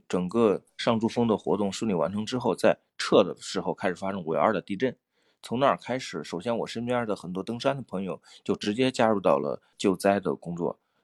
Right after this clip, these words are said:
因为我们是有野外的工作能力的，呃，山区的工作能力啊，各种地形地貌的工作能力。呃，所以说它变成了，很快就变成从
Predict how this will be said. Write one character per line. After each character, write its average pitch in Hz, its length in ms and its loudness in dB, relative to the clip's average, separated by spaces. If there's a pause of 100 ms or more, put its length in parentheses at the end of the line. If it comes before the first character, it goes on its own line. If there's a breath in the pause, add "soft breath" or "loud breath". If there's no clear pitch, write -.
因 107 140 2
为 120 40 4
我 101 180 6
们 95 220 0
是 107 380 0
有 85 260 4 (260)
野 76 220 -2
外 101 240 0
的 65 240 -2
工 107 220 -6
作 87 100 0
能 - 220 -10
力 107 120 -2
的， - 140 -8 (260)
呃， 85 160 -6
山 98 240 0
区 104 180 -4
的 95 120 2
工 87 160 -2
作 87 140 2
能 67 200 -6
力 82 120 -2
啊， 76 120 0
各 90 140 -2
种 80 160 -4
地 90 140 -4
形 85 180 -4
地 87 80 -4
貌 90 200 2
的 80 60 -2
工 80 140 -6
作 82 80 -2
能 60 200 -4
力。 76 200 -6 (460 loud breath)
呃， 85 260 -2
所 - 160 2
以 104 80 6
说 95 220 2
它 104 180 2
变 95 340 4
成 87 260 0
了， 85 200 0 (240)
很 82 220 -4
快 113 160 2
就 92 100 -2
变 85 160 2
成 82 160 -6
从 90 240 -4